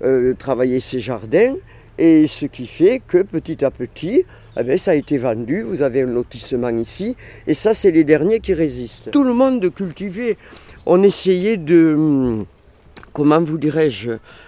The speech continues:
euh, de produire, hein. On n'achetait pas parce que pour acheter, euh, il n'y avait pas encore les, les mesures sociales qui sont arrivées avec le général de Gaulle. Nous, de mon temps, on n'avait ni allocation familiale, ni sécurité sociale, hein.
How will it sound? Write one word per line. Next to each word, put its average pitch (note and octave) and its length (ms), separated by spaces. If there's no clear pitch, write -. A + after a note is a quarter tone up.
euh, C3 340
de C#3+ 200
produire, G#3+ 600
hein. F3 240
On F3 60
n'achetait F3 420
pas C#4+ 220
parce D3+ 220
que D#3 80
pour E3 160
acheter, F#3+ 720
euh, D3+ 240
il E3+ 140
n'y F#3 100
avait F3+ 200
pas F3+ 240
encore E3+ 500
les, D#3+ 540
les D#3+ 80
mesures E3 440
sociales D#3 680
qui - 140
sont D3+ 300
arrivées D3+ 320
avec D3+ 180
le C#3+ 80
général C#3+ 520
de C3+ 80
Gaulle. C3 360
Nous, F3+ 300
de D#3+ 80
mon D3+ 240
temps, F#3+ 180
on F#3 120
n'avait D#3+ 260
ni F3+ 160
allocation D#3+ 640
familiale, C#3+ 680
ni F#3+ 100
sécurité D3 560
sociale, F#3+ 520
hein. E3+ 140